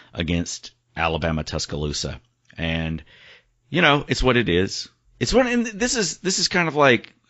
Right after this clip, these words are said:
I don't wanna get too deep into the stats 'cause I don't really think they matter. But when you think about, okay, when I took coaching at U S M, when I was in Mark Manivel's class back in the day,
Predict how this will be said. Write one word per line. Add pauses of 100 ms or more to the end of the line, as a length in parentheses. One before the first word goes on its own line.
I
don't
wanna
get
too
deep
into
the
stats
'cause
I
don't
really
think
they
matter. (540)
But (200)
when
you
think
about,
okay,
when
I
took
coaching (220)
at
U
S
M,
when
I
was
in
Mark
Manivel's
class
back
in
the
day,